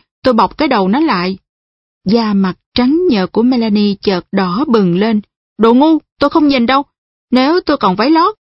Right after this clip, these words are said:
hoặc quần chẽn, tôi đã cởi ra xài rồi." Nép người vào vách, Melanie cởi chiếc áo rách rưới của mình ra và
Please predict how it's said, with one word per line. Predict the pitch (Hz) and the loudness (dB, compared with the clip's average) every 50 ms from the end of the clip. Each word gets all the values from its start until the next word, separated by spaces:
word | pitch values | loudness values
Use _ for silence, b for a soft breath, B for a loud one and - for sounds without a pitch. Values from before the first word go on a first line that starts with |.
| _ _ | _ _
hoặc | - 233 208 202 _ | 0 0 0 -2 _
quần | - 220 220 196 185 | 0 2 2 2 2
chẽn, | 185 196 196 190 214 285 392 - _ _ _ _ | 0 -2 -2 -2 -2 -4 -4 -6 _ _ _ _
tôi | - 254 240 | -2 -2 0
đã | 240 - | 0 -4
cởi | - - 202 220 294 | -2 -2 -2 0 0
ra | 339 294 | -2 -2
xài | 269 - - 233 196 202 196 | -4 -4 -4 -4 -2 -2 -2
rồi." | 196 214 196 190 185 - _ _ _ _ _ _ _ _ _ _ _ _ _ _ _ | -2 -2 -2 -4 -6 -10 _ _ _ _ _ _ _ _ _ _ _ _ _ _ _
Nép | - 226 277 359 403 - | 0 0 0 0 0 0
người | 311 226 214 196 190 185 180 165 165 185 | 0 2 2 2 0 2 0 0 0 -2
vào | 185 196 190 175 175 196 | -2 -4 -4 -4 -4 -2
vách, | 240 302 370 - _ _ _ _ _ _ _ - | -4 -4 -4 -6 _ _ _ _ _ _ _ 0
Melanie | 240 247 247 240 233 233 214 - _ | 0 2 2 2 0 0 -2 -4 _
cởi | 226 202 165 180 240 | -4 -2 -2 -2 -4
chiếc | - - - 311 349 349 _ _ _ | -4 -2 -2 -2 -2 -4 _ _ _
áo | - 220 233 247 294 349 359 | -4 -2 -2 0 -2 -2 -2
rách | 330 311 320 - - - | -2 -4 -4 -4 -6 -6
rưới | 262 254 254 269 320 370 349 - | -4 -2 0 0 0 -2 -2 -2
của | - 226 262 | 0 0 2
mình | 277 240 202 180 165 | 2 2 0 0 0
ra | - - 214 214 214 208 202 - _ _ _ _ _ | 0 -2 -2 -4 -4 -6 -10 -12 _ _ _ _ _
và | - 208 220 208 202 190 | -2 0 0 0 0 -2